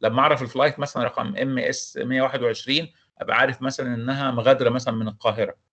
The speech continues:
مية اتنين وعشرين مثلا، ام اس مية اتنين وعشرين مثلا راجعه للايه، راجعه للقاهره، وهكذا. طيب، آه، هنا في عندي برضو فانكشن اللي هي اسمها، آم، هنسميهم برضو اف واحد واف اتنين واف تلاته، واسماء شويه تكون اظرف يعني.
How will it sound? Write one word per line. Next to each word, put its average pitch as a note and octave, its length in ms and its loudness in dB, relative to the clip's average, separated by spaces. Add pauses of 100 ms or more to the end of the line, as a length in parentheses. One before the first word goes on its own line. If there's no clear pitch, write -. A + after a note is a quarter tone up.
(240)
مية B2+ 140 0
اتنين C#3 240 -4
وعشرين C3 440 -2
مثلا، C3+ 400 -4
ام B2+ 120 -4
اس - 260 -4
مية C3+ 80 0
اتنين C3+ 140 -4
وعشرين C#3+ 240 -4
مثلا C3+ 600 -6
راجعه B2 440 4
للايه، A2+ 460 -2 (280)
راجعه A#2+ 220 2
للقاهره، A2 560 2 (260)
وهكذا. A#2+ 480 0 (640)
طيب، A#2+ 360 4 (400)
آه، A#2 440 2 (640)
هنا D#3 300 2
في - 140 0
عندي D#3 240 2
برضو D3+ 300 0
فانكشن D#3+ 480 -4
اللي B2 260 -10
هي C#3 160 -2
اسمها، C3+ 600 -4 (480)
آم، G#2 640 -4
هنسميهم C3+ 580 0
برضو B2 240 2
اف A2+ 220 -4
واحد B2 280 0
واف A#2 200 -6
اتنين - 220 -6
واف - 200 -8
تلاته، C#3+ 360 0
واسماء - 500 -4
شويه C3 360 2
تكون B2 240 -8
اظرف C3+ 400 0
يعني. D3 340 -2